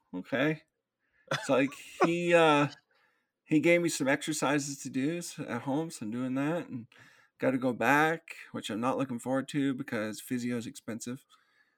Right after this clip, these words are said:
Speaker 1: And,
Speaker 2: Mm-hmm.
Speaker 1: uh, yeah, so that's where I'm at. I s-, I just can't move too fast or turn my head too fast or anything right now. Very
Speaker 2: Yeah.
Speaker 1: slow moving,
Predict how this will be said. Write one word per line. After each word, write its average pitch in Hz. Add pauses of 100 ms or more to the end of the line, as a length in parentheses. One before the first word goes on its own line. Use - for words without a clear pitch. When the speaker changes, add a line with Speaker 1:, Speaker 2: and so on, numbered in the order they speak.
(280)
Speaker 1:
And, 120
Speaker 2:
Mm-hmm. 110
Speaker 1:
uh, 127 (1700)
yeah, 175 (180)
so -
that's -
where 135
I'm 135
at. 120
I -
s-, 139
I 143
just 139
can't 143
move 120
too 117
fast 113
or 113 (400)
turn 123
my 110
head 131
too 123
fast 117
or 104
anything 117
right 95
now. 123 (1040)
Very 160
Speaker 2:
Yeah. 104
Speaker 1:
slow 143
moving, 110